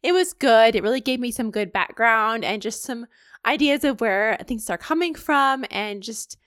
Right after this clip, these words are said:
the thoughts that he has, but it doesn't really <laughs> change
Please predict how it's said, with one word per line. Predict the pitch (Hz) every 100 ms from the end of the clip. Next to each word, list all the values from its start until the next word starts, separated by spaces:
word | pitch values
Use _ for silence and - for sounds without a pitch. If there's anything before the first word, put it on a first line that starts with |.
| _ _ -
the |
thoughts | 226 233 226 226 -
that | 220 214
he | - 233
has, | - 240 214 208 214 214
but | 202 220 -
it | 196
doesn't | 254 320 -
really | 269 269
<laughs> |
change | - - 247 247 254 220